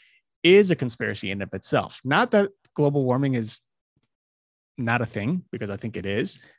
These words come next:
but the fact that it's our pollution corrupting the ozone.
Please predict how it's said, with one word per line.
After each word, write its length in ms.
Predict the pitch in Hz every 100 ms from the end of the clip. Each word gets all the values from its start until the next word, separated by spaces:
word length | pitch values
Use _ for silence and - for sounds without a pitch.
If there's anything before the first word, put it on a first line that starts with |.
| _ -
but 120 | 131
the 60 |
fact 400 | 127 - 151 147 -
that 200 | 131 117 -
it's 340 | 131 123 - - - -
our 140 | 127
pollution 640 | 117 113 156 - 92 92 110 _ _ _
corrupting 600 | - 131 127 127 - 117
the 160 | 101 98
ozone. 400 | 143 143 95 95